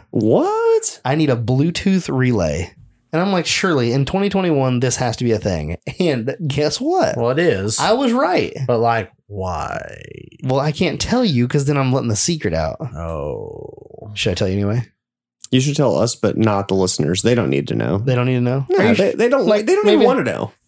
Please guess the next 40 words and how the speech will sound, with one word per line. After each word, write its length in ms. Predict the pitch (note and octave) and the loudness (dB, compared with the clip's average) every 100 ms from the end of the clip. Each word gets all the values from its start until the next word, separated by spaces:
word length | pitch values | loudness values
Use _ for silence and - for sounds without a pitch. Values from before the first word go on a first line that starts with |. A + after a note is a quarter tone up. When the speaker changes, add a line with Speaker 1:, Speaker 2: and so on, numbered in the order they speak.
| D3 | 0
Speaker 2:
Maybe 100 | D3 | 2
I 20 | |
should 140 | C#3+ C#3 | 0 -2
share 160 | D3+ | 0
it 60 | D3 | 0
with, 120 | - | 0
no? 420 | D3 C3+ D#3 E3 - _ | 0 0 0 -2 -6 _
Speaker 1:
Nah, 140 | - D3 | 0 4
Speaker 2:
Maybe? 80 | D#3 | 6
Speaker 1:
they're, 180 | E3+ | 6
they're 200 | E3+ F#3 | 4 2
probably 360 | F#3 F#3 D#3+ D#3 | 2 0 2 2
like, 240 | D3 D3 D3 | 2 0 0
"That, 160 | D3 C#3+ | -2 2
this, 140 | D3+ | 2
this 160 | G#2+ D#3 | 2 0
is 60 | C3 | 2
boring. 520 | G#2+ G2 G#2+ A2 A2+ | 2 2 2 2 0
I 80 | B2 | 0
don't 100 | C3 | 2
wanna 140 | G#2+ G#2 | 2 2
listen 240 | G2 - | 2 4
to 60 | - | 4
it 40 | |
Speaker 2:
So, 20 | |
Speaker 1:
anymore." 300 | G2+ G2+ G#2+ - | 4 4 2 -2
Speaker 2:
Trigger 480 | - - G3 G3+ G3+ | -4 0 0 2 0
One 560 | D3+ C3 B2 D#2 F#2 - _ _ _ _ _ _ _ | 2 2 0 0 -4 -6 _ _ _ _ _ _ _
makes 320 | A#2+ B2+ - | -2 0 -2
a 120 | G#2 | -4
Bluetooth 880 | G#2 A#2 C#3+ F#3+ G#3+ - F3+ E3+ - | -2 0 2 2 0 0 0 0 -2
relay. 560 | C3 A#2+ E2 - G2+ - _ _ | -2 0 -2 -4 -10 -12 _ _
It's 160 | D3+ - | -4 -2
not 200 | D3+ - | -2 -2
cheap, 340 | - D3+ E3+ - _ _ _ _ _ - _ | -2 -2 -2 -8 _ _ _ _ _ -20 _
but 120 | B2+ | 0
it 100 | C#3 | 2
is 160 | C#3 - | 2 0
solid 340 | D3+ D3 G#2+ | 0 0 0
state. 380 | - D#2 D#2 | -2 -4 -6